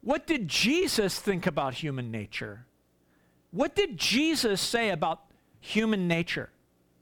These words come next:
You know, the Bible tells us the gospel actually, the Gospels make it really clear, Jesus' view of human nature, and it, it's entirely clear. So what was his view?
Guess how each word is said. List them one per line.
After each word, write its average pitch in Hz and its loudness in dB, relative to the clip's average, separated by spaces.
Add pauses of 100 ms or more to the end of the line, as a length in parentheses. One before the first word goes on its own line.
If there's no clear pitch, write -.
(1040)
You 220 0
know, 262 -2
the 277 2
Bible 277 0
tells 226 0
us 233 -2
the 220 0
gospel 233 0
actually, 220 -2
the 180 -2
Gospels 240 -2
make 233 -2
it 185 -6
really 233 2
clear, 185 0 (560)
Jesus' 240 0
view 208 2
of 202 -2
human 220 0
nature, 208 0
and 180 2
it, 170 -2 (340)
it's 185 -2
entirely 233 0
clear. 247 -2
So - 0
what 208 0
was 220 -2
his 208 -4
view? 220 0